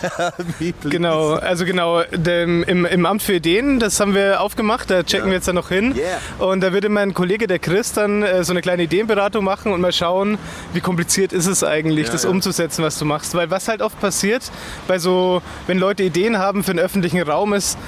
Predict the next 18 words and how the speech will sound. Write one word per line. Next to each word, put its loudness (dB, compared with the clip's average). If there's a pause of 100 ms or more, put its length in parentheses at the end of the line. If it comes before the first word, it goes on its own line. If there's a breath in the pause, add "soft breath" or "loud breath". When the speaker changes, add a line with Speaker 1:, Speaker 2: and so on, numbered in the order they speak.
(440 loud breath)
Speaker 2:
es 0
sind 0
völlig -2
absurde 0
Ideen 2
Speaker 1:
Ja. -4
Speaker 2:
und 0
die -2
gehen 0
dann 0
zur -2
Stadtverwaltung. 0 (400)
Und 0
die 0
Stadtverwaltung 0
versteht's -2
überhaupt -2
nicht 0